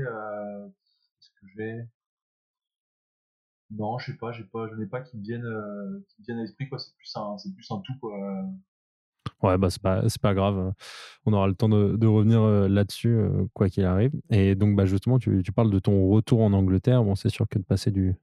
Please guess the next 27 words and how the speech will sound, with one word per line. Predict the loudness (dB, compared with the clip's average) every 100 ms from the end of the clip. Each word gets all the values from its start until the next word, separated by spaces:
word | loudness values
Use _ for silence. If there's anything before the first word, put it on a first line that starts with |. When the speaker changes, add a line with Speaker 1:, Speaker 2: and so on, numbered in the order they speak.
| _
Speaker 2:
du | -4
soleil | 2 2
de | 4
Buenos | 2 2 2 0
Aires | 2 2 0
à, | 0 0 -2 -6 -18 -16 -18 -12 -2
à | 2 2 2 2
la | 2 2
pluie | 2
de | 2
Lasboro, | 2 2 2 4 4
ça, | 2 0
ça | 0 0
doit | 0
bien, | 2 2 4 4 2 0 -4
ça | -4
doit | 0 0
bien | 2 2
changer. | 2 2 4 2 0 _ -20 -20 _ 0
Euh, | 2 4 4 4 2 0
et | 2 4 4
en | 4
fait, | 2 0 _ -2
du | 6
coup, | 8 6
tu | 4
reviens | 4 4 4 4 4 4 4 2